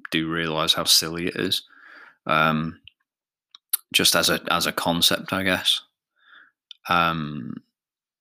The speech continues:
but yeah, so I guess here's to the,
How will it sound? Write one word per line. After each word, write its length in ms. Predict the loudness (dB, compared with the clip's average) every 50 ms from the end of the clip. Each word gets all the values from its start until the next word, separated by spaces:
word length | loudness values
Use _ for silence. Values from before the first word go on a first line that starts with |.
| _ _ _ _ _ _ _ _ _ _ _ _ _ _ _ _ _ _ _ _ _ _ _ _
but 100 | 4 6
yeah, 440 | 6 8 8 8 8 6 4 0 -4 -8 _ _ _ _ _ _ _ _ _ 2
so 560 | 4 4 6 6 6 6 6 6 4 2 -2 -10 _ _ _ _ _ _ _ _ _ _ -8 -4
I 80 | 0 2
guess 240 | 4 4 4 4 4
here's 320 | 4 6 6 6 6 6 4
to 140 | 4 2
the, 360 | 4 4 4 4 4 2 0